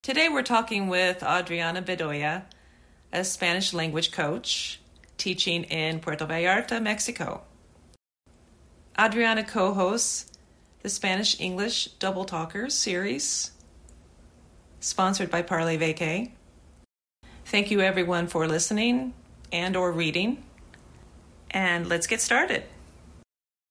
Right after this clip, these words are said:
Hello, Adriana. Welcome to our show. It's so nice to have you here with us.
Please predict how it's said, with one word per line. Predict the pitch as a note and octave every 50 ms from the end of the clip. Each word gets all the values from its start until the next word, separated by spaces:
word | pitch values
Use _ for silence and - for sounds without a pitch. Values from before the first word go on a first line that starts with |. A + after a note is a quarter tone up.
| _ _ _ _ _ _ _ _ _ _ _ - - - - - - - - - - - - - -
Hello, | - A3+ A3+ A3 A3 A#3 A#3+ A3+
Adriana. | F#3+ F3+ E3 E3+ F3 F#3 F#3+ G3+ G#3+ G#3+ B3 B3 - - - - - - - - - - - - - - - - - - - - - -
Welcome | - F3 G3 G3+ - C4 B3
to | - B3+ A#3
our | A#3 C#4+
show. | C#4+ - - E3+ D#3+ E3 E3+ A#3+ B3 - - - - - - - - - - -
It's | - F3 -
so | - G#3
nice | F#3+ F#3 F#3 G3+ G3
to | - F#3
have | E3+ F3+ F3+ F3 E3
you | E3+
here | E3+ E3+ E3 D#3
with | D#3+ E3 -
us. | D#3+ D#3 D#3 D#3 - - - - - -